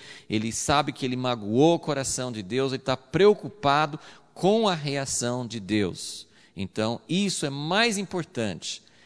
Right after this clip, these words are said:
Irmãos, a gente pode falar assim, Olha, é, é, vem, às vezes, não é nem Deus falando, mas vem, às vezes vem aquela assim,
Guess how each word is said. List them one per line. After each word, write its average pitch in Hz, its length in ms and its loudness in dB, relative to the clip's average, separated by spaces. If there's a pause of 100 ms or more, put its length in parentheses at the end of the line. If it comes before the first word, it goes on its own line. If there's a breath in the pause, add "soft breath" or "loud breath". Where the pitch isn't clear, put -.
Irmãos, 156 560 0 (220 loud breath)
a 147 120 2
gente 185 240 -2
pode 190 300 0
falar 175 100 -2
assim, 180 240 -2
Olha, 190 280 0 (280 loud breath)
é, 180 440 -2 (680)
é, 131 200 -6
vem, 147 380 -2
às 117 160 -2
vezes, 139 300 -2
não 139 120 -4
é 147 80 -2
nem 180 300 -4
Deus 143 300 0
falando, 110 400 -2
mas 113 180 -4
vem, 170 160 -6
às 135 180 -4
vezes 165 140 -6
vem 180 120 -6
aquela 165 240 -4
assim, 127 220 -8